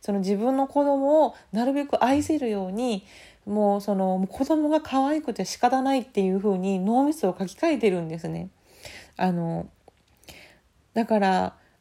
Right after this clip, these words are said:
まあ、ああいうね、めちゃめちゃ子供を見てほしいっていう状況っていうのも、多分、あ、脳みそが書き換わってるんだなと思って、あの、まあ、別にいいねだけ押すとかで優しく見守ってほしいななんてことを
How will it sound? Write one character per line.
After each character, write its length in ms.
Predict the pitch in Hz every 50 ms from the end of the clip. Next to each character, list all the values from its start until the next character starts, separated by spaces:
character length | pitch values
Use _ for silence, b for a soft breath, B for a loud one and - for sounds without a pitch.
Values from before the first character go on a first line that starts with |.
| b - _ -
ま 120 | 196 190
あ、 80 | 180 -
あ 80 | - 220
あ 80 | 233 247
い 80 | 247
う 100 | 247 247
ね、 120 | 240 233 208
め 120 | 196 196
ち 80 | 190 202
ゃ 20 |
め 140 | 196 202 202
ち 100 | - 208
ゃ 100 | 208 202
子 140 | - - 226
供 200 | 240 240 240 240
を 60 | 233
見 120 | 254 269
て 80 | - 262
ほ 160 | 208 202 208
し 180 | 202 - 214 202
い 20 |
っ 40 | 196
て 140 | - - 185
い 80 | 185
う 20 | 185
状 220 | 185 214 214 214
況 240 | 202 - 226 226 214
っ 20 |
て 120 | 220 - 185
い 20 |
う 40 | 185
の 60 | 185
も、 300 | 190 214 226 220 196 - B B B B B B
多 120 | - 214
分、 100 | 202 190
あ、 140 | 190 196 196
脳 160 | 196 208 226 226
み 80 | 254
そ 120 | 277 247 214
が 120 | 208 202
書 80 | 202 -
き 20 | -
換 100 | - 226
わ 100 | 226 233
っ 100 | 233 -
て 100 | - 240
る 100 | 240 262
ん 60 | 247
だ 100 | 220 208
な 300 | 202 208 226 233 233 233
と 120 | 233 - 202
思 160 | 190 180 175
っ 60 | - _ _
て、 300 | - 202 202 190 185 - B B B B
あ 140 | B 214 214 190 196
の、 300 | 220 185 214 202 196 196 B B B B B B B
ま 60 | -
あ、 0 |
別 220 | 214 240 240 220 233
に 100 | - 262
い 60 | 302
い 20 | 294
ね 160 | 254 226 202
だ 100 | 196 190
け 120 | - 190
押 140 | - 185 208
す 100 | 202 -
と 80 | - 202
か 140 | - 202
で 280 | 190 208 220 202 185 - - - -
優 220 | 190 185 214 214
し 100 | 208 -
く 140 | - - 208
見 140 | 196 190 190
守 300 | 196 208 208 208 208 208
っ 40 | -
て 100 | - 214
ほ 160 | - 226 226
し 180 | - - 208
い 20 | 190
な 240 | 196 214 214 220 214
な 140 | 196 185
ん 80 | 180 175
て 80 | - 208
こ 140 | - 190
と 120 | 180 - 185
を 280 | 196 208 196 196 -